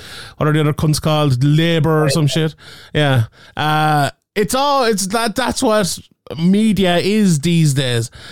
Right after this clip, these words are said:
And people eat up whatever media they like and act as if it is straight down the middle media. Whereas what I try to do with judging is be straight down the middle with it and look at the actual facts of it.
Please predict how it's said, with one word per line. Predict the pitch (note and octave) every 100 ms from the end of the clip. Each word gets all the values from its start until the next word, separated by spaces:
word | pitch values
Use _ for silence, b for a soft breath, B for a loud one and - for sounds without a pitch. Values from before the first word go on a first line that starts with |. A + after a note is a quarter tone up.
| B B
And | D3+ D3 D3 C#3+ B2+ - _ - -
people | G#3+ G3+ G#3 -
eat | A3+ G#3+
up | G#3+ A3
whatever | F#3 G3 F#3+
media | F#3 F#3+ F3+ F3+
they | E3 E3+
like | F3 F3 C3 - - _ -
and | D#3+ D#3+ D3+ - _ _ D#3
act | F#3 - A#2
as | D#3
if | F3+ E3+
it | D#3+
is | D#3 D#3 C3+ - B B B
straight | B - F#3 D#3
down | D#3+
the | D#3+
middle | D#3+ D#3
media. | D3 C3 A2+ A2+ B B B B B
Whereas | F3+ F#3+ E3 D3+
what | - F3+ G3+
I | A#3
try | A#3 - G#3+ G#3
to | G3+
do | F#3 G#3
with | G3
judging | G#3+ A3 F3+
is | E3+ D#3+
be | C3 G#3+ A3+
straight | - C#4+ - F3
down | F#3+ G3 F#3+
the |
middle | F#3+ F#3 F#3
with | G3+
it | F3+
and | D3+ F3+
look | F#3+
at | E3
the | -
actual | F3 F3 - F#3 F3
facts | - F3+ F3 - - F3
of | G3 E3
it. | A#2